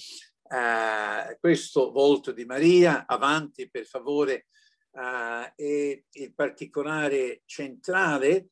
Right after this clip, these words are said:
di un dipinto di cui qui vi faccio vedere, eh, una fetta più ampia, è la cosiddetta Sant'Anna Meterza,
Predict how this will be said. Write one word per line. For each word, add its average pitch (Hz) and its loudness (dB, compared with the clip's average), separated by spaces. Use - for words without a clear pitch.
di 143 -10
un 143 -4
dipinto 139 2
di 120 -8
cui 135 -2
qui 143 2
vi 113 -8
faccio 127 -4
vedere, 120 2
eh, - -2
una 107 -4
fetta 135 2
più 143 0
ampia, 147 -2
è 139 -2
la 139 -2
cosiddetta 160 -2
Sant'Anna 156 -4
Meterza, 143 -2